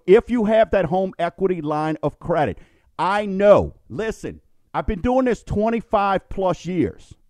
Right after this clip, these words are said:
I know for those on Facebook, I don't look that old, but I am. And I know that when your payment right now with these low rates is little to nothing on that line of credit, I know it's gonna be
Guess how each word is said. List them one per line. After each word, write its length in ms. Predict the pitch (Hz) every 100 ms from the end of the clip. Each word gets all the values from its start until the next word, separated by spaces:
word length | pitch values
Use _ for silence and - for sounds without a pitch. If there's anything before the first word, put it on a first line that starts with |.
| _ _ _ _ _ -
I 60 | 117
know 120 | 131
for 120 | 135
those 200 | 123 113
on 120 | 104
Facebook, 440 | - 98 - 92 98
I 60 |
don't 160 | 87 78
look 160 | 90
that 160 | 92 80
old, 260 | 76 120 -
but 120 | 110
I 100 | 120
am. 300 | 208 120 76 _ _ _ _ _ _ _ _ - 185
And 120 | 196
I 220 | 202 226
know 720 | 214 208 233 247 233 139 - _ _ _ _ _ _ _ _ -
that 420 | 175 180 170 - _ -
when 360 | 165 185 180
your 140 | 165 156
payment 460 | - 208 220 -
right 240 | 165 165 160
now 200 | 165 170
with 160 | 151
these 200 | 160 127
low 240 | 139 180 170
rates 400 | 165 175 156 -
is 400 | 151 147 127 - - _ _ _
little 360 | 120 139 196 190
to 160 | - 170
nothing 600 | 151 156 160 127 78 - _ _ _ _
on 180 | 131 160
that 200 | 165 160
line 240 | 151 156 151
of 100 | -
credit, 400 | 156 147 113 -
I 200 | 151 175
know 560 | 170 170 185 185 110 - _ _ _ _ _ _ 160
it's 220 | 160 -
gonna 240 | 185 170
be 160 | 185